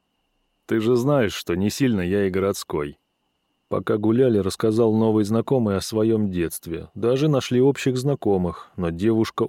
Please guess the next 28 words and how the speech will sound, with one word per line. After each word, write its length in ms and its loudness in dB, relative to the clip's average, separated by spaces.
упорно 580 -2
называла 560 0
меня 320 0
городским, 720 -4
объясняя 500 -2
это 140 -2
тем, 240 -2
что 240 -4
те, 180 -2
кто 160 -4
не 160 0
живет 420 0
всю 200 0
жизнь 320 2
в 100 -8
деревне, 540 0
автоматом 480 -2
считаются 560 2
городскими. 840 0
В 160 -6
общем, 640 -4
пришлось 400 0
смириться. 800 -4
«Ой, 300 0
ладно, 560 0
пошли 340 0
в 60 -2
беседку». 580 -4